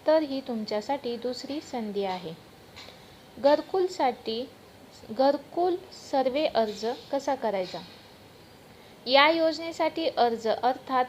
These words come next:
सेल्फ सर्व्हे कसा करायचा याबाबतची सविस्तर माहिती तुम्हाला ग्रामपंचायत कार्यालय किंवा जिल्हा ग्रामीण विकास यंत्रणा कार्यालयात मिळेल. तसेच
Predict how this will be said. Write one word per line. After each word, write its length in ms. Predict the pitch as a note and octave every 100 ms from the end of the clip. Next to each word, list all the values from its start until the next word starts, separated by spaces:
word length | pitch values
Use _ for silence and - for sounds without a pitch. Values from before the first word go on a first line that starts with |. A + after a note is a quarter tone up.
| -
सेल्फ 420 | - D4+ D#4 D#4 -
सर्व्हे 320 | A#3+ A#3 G3+
कसा 300 | A3+ C4+ C4
करायचा 440 | A3+ G3+ F3+ F3 F3+ - - - - A3
याबाबतची 680 | A3 G#3+ G#3+ G3+ G#3 -
सविस्तर 560 | A3 A3+ A3 C4 - D4
माहिती 420 | D4+ D#4+ D4+ C4 C4
तुम्हाला 420 | C4+ B3+ C#4+ D4+
ग्रामपंचायत 800 | D4+ C#4 B3+ C#4 D4+ D4 - D4+ D4+
कार्यालय 500 | C4+ A3 G3+ G3 G3+
किंवा 460 | G3+ - D#4 C4 A#3 A#3+ - - - A3
जिल्हा 360 | C#4+ C#4+ D#4 E4
ग्रामीण 480 | D4+ B3 A#3 A#3
विकास 480 | A3+ A#3 A#3 A3 A3
यंत्रणा 680 | A3+ A3+ A3+ - B3 C#4 D4
कार्यालयात 800 | D4 B3+ G#3 G3+ G#3 A#3 A3 A#3
मिळेल. 320 | A#3 G#3 F3 E3+ - -
तसेच 400 | C4 C4+ A#3 B3+